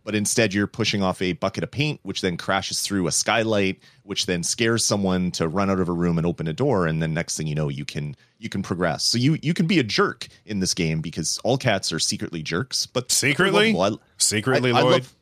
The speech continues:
Speaker 1: <laughs> some are, some are more secret than others.
Speaker 2: <laughs>
Speaker 1: Some are more secret than others. Um, so you can be a, a jerk cat and, uh, and, and do things that jerky cats do, like, uh, scratch someone's couch or, or their carpet.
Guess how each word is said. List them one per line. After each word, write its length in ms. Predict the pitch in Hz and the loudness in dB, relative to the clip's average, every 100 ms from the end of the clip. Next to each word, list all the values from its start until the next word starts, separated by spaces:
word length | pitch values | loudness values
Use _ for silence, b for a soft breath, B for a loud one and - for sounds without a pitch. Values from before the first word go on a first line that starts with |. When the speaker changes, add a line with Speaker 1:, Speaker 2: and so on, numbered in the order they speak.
| _ _ _ _ | _ _ _ _
Speaker 1:
<laughs> 340 | - 440 - 165 | -2 0 0 -2
some 240 | - 240 | 0 2
are, 80 | 254 | 2
some 280 | 180 - 185 | 0 0 2
are 60 | |
more 160 | 180 151 | 4 4
secret 380 | 135 147 107 90 | 2 0 0 -2
than 80 | 85 | -2
others. 300 | 73 131 - | -2 -2 2
Speaker 2:
<laughs> 20 | |
Speaker 1:
Some 120 | 180 - 190 - | 0 2 -2 0
are 100 | 117 | 0
more 100 | 107 | 2
secret 220 | - 92 | 2 2
than 100 | 87 | 2
others. 300 | 80 76 73 - | 2 0 -2 0
Um, 320 | 110 110 104 B | 2 2 0 B
so 160 | B 139 | B -2
you 40 | |
can 120 | 175 160 | 0 2
be 160 | 156 | 4
a, 80 | 123 - | 2 0
a 60 | 110 | -2
jerk 360 | 101 120 - - | 0 -2 -4 -4
cat 480 | - 87 87 - - | 0 0 0 -4 -4
and, 500 | 107 101 98 98 98 - | 0 2 4 4 2 2
uh, 340 | 104 98 92 - | 4 4 2 2
and, 160 | 113 110 | -2 0
and 220 | 107 104 | 0 2
do 160 | 131 | 2
things 420 | 143 127 117 107 90 | 2 0 0 0 0
that 220 | 92 104 | -2 -2
jerky 340 | 107 127 - | -4 -4 -2
cats 360 | 113 110 101 - | 0 0 0 -2
do, 180 | 113 98 | 0 0
like, 400 | 87 87 82 - | 2 0 0 0
uh, 220 | 87 82 - B B | 0 0 -6 B B
scratch 380 | - - 110 - | -2 0 0 0
someone's 320 | 120 104 95 | 0 0 0
couch 540 | - 98 101 - - - | 0 -2 0 -2 -4 -2
or, 300 | 95 95 90 | 0 2 2
or 160 | 101 92 | 0 0
their 100 | 82 | -2
carpet. 480 | - 131 139 185 | -2 0 2 0